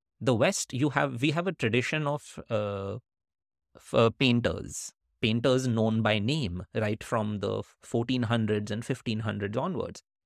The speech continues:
But this kind of individualistic painter appreciation or this specific culture of art or this specific cultural attitude towards how art is made and how it is engaged with and how it is preserved is not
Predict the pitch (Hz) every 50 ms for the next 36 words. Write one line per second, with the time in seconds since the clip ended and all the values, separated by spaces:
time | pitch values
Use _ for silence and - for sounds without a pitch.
0 | _ _ _ 127 135 139 127 113 123 202 214 - - - 202 214 202 196 202 -
1 | - - 127 127 131 135 123 120 123 117 110 135 131 120 135 - - - - 170
2 | - _ _ _ _ _ _ 117 110 113 120 120 131 139 139 139 139 143 - _
3 | _ _ _ _ _ - 120 - - 117 113 - - 113 120 127 120 - - 123
4 | 120 120 120 - 113 113 127 - - _ _ _ - 107 - 151 160 - - -
5 | - _ _ _ _ _ _ _ _ _ - - - - 139 135 - - 175 -
6 | - - _ _ - 107 117 123 120 - 135 113 110 101 - - 113 117 101 101
7 | - - - - - 123 120 107 127 135 - - - 127 120 - 151 143 - 151
8 | - - - 110 107 110 - - 135 120 117 120 - - 107 110 - 139 123 131
9 | 135 127 123 120 123 120 107 107 107 110 110 110 - - _ _ _ - - -
10 | 113 120 - - 107 107 110 110 120 117 101 101 104 104 110 110 - 110 104 101
11 | - 107 107 101 98 - 110 98 98 101 101 95 101 104 104 104 - 110 107 117
12 | 113 - 107 101 - 104 104 104 101 - - - _ 110 98 95 117 135 120 98
13 | 104 135 - _ _ _ _ _ _ _ _ _ _ - 143 123 131 127 120 139